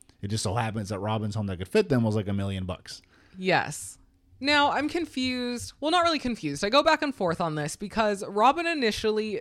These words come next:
Speaker 2: did not want to buy, but Cody was pushing her to buy.
Speaker 1: Mm-hmm.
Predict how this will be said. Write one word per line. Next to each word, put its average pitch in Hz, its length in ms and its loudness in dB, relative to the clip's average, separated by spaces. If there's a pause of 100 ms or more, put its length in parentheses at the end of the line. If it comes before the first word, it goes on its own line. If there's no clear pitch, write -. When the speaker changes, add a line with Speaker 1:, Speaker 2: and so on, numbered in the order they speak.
(120)
Speaker 2:
did 190 240 0
not 175 320 2
want 151 220 0
to 185 100 -6
buy, 139 500 0
but 190 120 0
Cody 240 320 4
was 208 200 -2
pushing 208 640 -4
her 165 200 -2
to 156 80 -4
buy. 127 400 -4 (280)
Speaker 1:
Mm-hmm. 90 260 -4